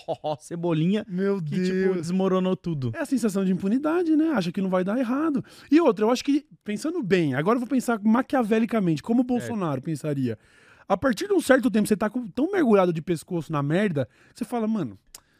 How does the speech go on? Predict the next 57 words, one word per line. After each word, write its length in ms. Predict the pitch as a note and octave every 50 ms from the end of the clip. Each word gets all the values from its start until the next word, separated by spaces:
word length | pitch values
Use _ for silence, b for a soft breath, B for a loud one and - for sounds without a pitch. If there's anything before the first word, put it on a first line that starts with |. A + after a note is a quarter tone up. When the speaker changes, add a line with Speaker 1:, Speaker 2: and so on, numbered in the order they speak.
| b _
Speaker 2:
se 100 | - C4
me 60 | D4+
pegarem 400 | - C#4 G3+ F#3 F3+ F3 F3 E3+
aqui, 160 | D3+ - F#3+
já 220 | F3+ D#3 F#3 D3+ C#3
era 200 | D3+ E3+ E3+ D3+
mesmo, 220 | D3+ F3+ G#3 F3+ D#3+
eu 40 |
vou 240 | C#3+ A#2 B2 D#3+ G3+
é 100 | B3 B3+
extrapo-" 360 | C4 A#3+ - - B3 - D3
Speaker 1:
Foda-se. 160 | D3 B2+ F#3 F#3
Speaker 2:
Eu, 80 | A#3
por 180 | C#4 - D#4 D#4
exemplo, 320 | C4 G3+ F#3+ A3 A3 C4
eu 60 | C4 C#4
acho 120 | A#3+ -
que 40 | D4
eu 40 | C4+
seria 240 | - C#4+ C#4 C4+ C#4
esse 120 | C4 -
tipo 200 | - - A#3 C#4+
de 80 | C#4+ C4
pessoa. 420 | - D#4 D4 - - G3 D#3+ C3+ A2+
Speaker 1:
Extrapolar. 720 | - - D3 C3+ B2+ - - D#3+ D#3+ D#3 D3 C#3 B2+ A#2 -
Speaker 2:
Eu 160 | G3+ A3+ B3
não 200 | A3 A#3+ C4 E4
seria, 400 | D#4+ - D4+ C#4+ A3+ G#3+ A3+ B3+ -
eu, 160 | F#3+ A3 C4+ - _
mano, 320 | A3+ G#3 F#3 E3 D3 B2+ - -
outro 240 | E3+ E3+ - D#3+ D#3
dia 80 | D3+
eu 40 | F3+
fiz 140 | F3 G#3 G3+
essa 180 | G#3 G3 A3
piadinha 380 | F#3+ - G3+ E3 D3+ C3+ C#3+ C3
aqui, 300 | B2+ - - C#3+ D3 D#3+ F#3
eu 260 | G3+ G#3+ A#3 A3+ G#3+
até 240 | F3+ E3+ - F3+ G3 A3+ C4 C4+ C4 G#3+
quero 200 | - G#3+ A3 B3
corrigir. 380 | G#3+ - D4 D#4 B3+ E3+ E3 C#3+ b b b
Speaker 1:
Ah. 160 | B2+ C3 B2+ A2
Speaker 2:
Eu 40 | C#3
falei, 280 | C3 - E3+ F3 F3+ E3+
"Não, 220 | E3 F3 F3+ E3+
eu 40 | D#3
não 80 | D3+ D3+
vou 120 | D#3+ G3+
virar 180 | G#3 F#3+ F3 E3
político, 300 | C#3+ D#3 E3 E3+ - -
porque 100 | - -
senão 140 | - B3+ D4+
eu 60 | D4+
viro 180 | B3+ D4 D4
corrupto." 520 | - - G3 E3 D#3 E3+ E3 - - - D#3
Mentira, 640 | F#3 C#4 D4+ - - - G#3 G#3+ G#3+ G3 D#3 C#3
mano, 240 | B2 A#2 A2 F#2+ A2+